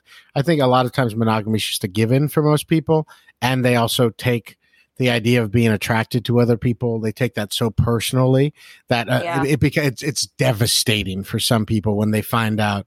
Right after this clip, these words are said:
Speaker 1: their partner's attracted to someone else. And, uh, yeah, I just don't think that's, that's sustainable. Um, if you can be open and honest with your partner about how you're feeling about different things, I mean, that's the most, that's the, absolutely the most important thing.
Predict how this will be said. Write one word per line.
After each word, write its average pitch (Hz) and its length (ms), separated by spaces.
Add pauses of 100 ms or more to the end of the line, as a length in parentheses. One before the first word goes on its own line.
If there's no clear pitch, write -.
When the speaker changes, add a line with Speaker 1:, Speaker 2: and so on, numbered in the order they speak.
(260)
Speaker 1:
their 135 100
partner's 117 420
attracted 110 640
to 107 100
someone 107 400
else. 95 340 (400)
And, 131 180
uh, 123 360 (320)
yeah, 180 120
I 160 80
just 156 220
don't 160 180
think 151 200
that's, - 420
that's 175 340
sustainable. 104 840 (340)
Um, 131 540
if 139 120
you 170 140
can 175 140
be 151 160
open 147 280
and 127 140
honest 131 300
with 127 100
your 131 80
partner 127 320
about 117 320
how 127 140
you're 123 140
feeling 131 300
about 123 220
different 120 260
things, 131 360 (560)
I 120 60
mean, 117 420 (220)
that's - 340
the 131 120
most, 123 380
that's 113 260
the, - 120
absolutely 117 600
the 104 120
most 107 260
important 98 400
thing. 98 240